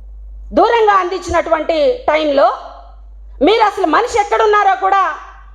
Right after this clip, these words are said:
అడ్రస్ లేరు. ఈ నెల్లూరు నగరంలో ఆనాడు మంత్రిగా ఉన్నటువంటి మా అనిల్ కుమార్ యాదవ్ గారు కావచ్చు, స్వర్గీయ గౌతమ్ రెడ్డి గారు కావచ్చు, వీళ్ళిద్దరూ కూడా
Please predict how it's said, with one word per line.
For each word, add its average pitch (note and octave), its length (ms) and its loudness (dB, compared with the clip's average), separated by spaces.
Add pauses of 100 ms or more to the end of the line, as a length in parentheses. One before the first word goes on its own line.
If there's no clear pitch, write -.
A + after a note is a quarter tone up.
అడ్రస్ D4+ 340 -2
లేరు. C4 220 0 (500)
ఈ C4 40 2
నెల్లూరు G4+ 440 2
నగరంలో F#4+ 680 2 (340)
ఆనాడు F4 320 2
మంత్రిగా G4 440 0
ఉన్నటువంటి F4+ 460 -2
మా E4 120 2
అనిల్ G4 260 0
కుమార్ F4+ 240 0
యాదవ్ D#4 300 2
గారు D4 120 0
కావచ్చు, D4+ 520 0 (720)
స్వర్గీయ G4 380 2
గౌతమ్ G#4 460 2
రెడ్డి G4+ 180 -2
గారు E4 160 2
కావచ్చు, D4+ 560 0 (520)
వీళ్ళిద్దరూ E4+ 640 0
కూడా G#4 420 0